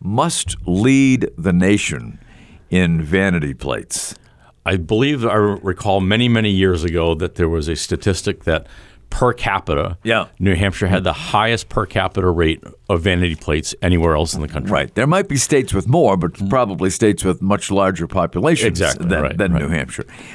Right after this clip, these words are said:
Speaker 1: But I think per capita, uh, and, and I was, I was going to start a segment on this, on this show, and I think we'll start it right now.
Speaker 2: <laughs>
Speaker 1: I, I'm, I'm gonna make that declaration right now. We're starting it right now, called Vanity Insanity.
Speaker 2: <laughs> Vanity
Speaker 1: How about that?
Speaker 2: Insanity. All right.
Speaker 1: Vanity Insanity.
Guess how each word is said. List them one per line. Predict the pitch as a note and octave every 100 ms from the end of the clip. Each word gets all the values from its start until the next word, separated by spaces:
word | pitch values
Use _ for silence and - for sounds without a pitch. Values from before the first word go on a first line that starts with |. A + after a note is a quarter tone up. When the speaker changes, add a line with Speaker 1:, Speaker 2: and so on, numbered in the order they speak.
| -
Speaker 1:
But | G#2
I | G#2+
think | A#2 F#3 D#3+ -
per | D#3+
capita, | D3+ D3+ D#3 - D2+ - - - - - - - - -
uh, | - D2+ D2+ D2+ D2+ C#2+ -
and, | - G2+ G2
and | G2+ F2+
I | C3+
was, | G3 D3+
I | - D#3+
was | F3
going | D3 A#2+
to |
start | F2+ - G2+ G2
a | F2
segment | - A2+ G2 C#2+ D2
on | D2+
this, | E2 E2+ -
on | - E2+
this | E2 E2+
show, | G2+
and | F2+
I | D3
think | F#3+
we'll | C#3
start | - A2 F#2+
it |
right | - D#2 C2
now. | C#2+ - -
Speaker 2:
<laughs> | - A#2+ - A#2 - -
Speaker 1:
I, | D3 -
I'm, | G2 G#2
I'm | G2
gonna | G#2 G2+
make | F#2+ G#2+ F2
that | G2 F2+
declaration | G2+ - F2+ F2 F2+ F2
right | F2 D2+
now. | C#2
We're | C#2
starting | - A2 A#2+
it | G#2+
right | F2 G2 E2+
now, | F#2 F2
called | E2+ F#2+ E2 D#2
Vanity | D#2 B2 C3+ C#3 C3 C3+ -
Insanity. | G2+ F#2+ - G2+ F#2 D2+ A#1+
Speaker 2:
<laughs> | G#2+
Vanity | D#2+ A#2 G2+
Speaker 1:
How | A2 D3
about | D3 C#3
that? | F#2+ E2+ F#2+
Speaker 2:
Insanity. |
All |
right. | F#2
Speaker 1:
Vanity | C#3+ E3 E3 E3 C#3+
Insanity. | C#3 A#2+ C3+ B2+ B2+ E2 A#1+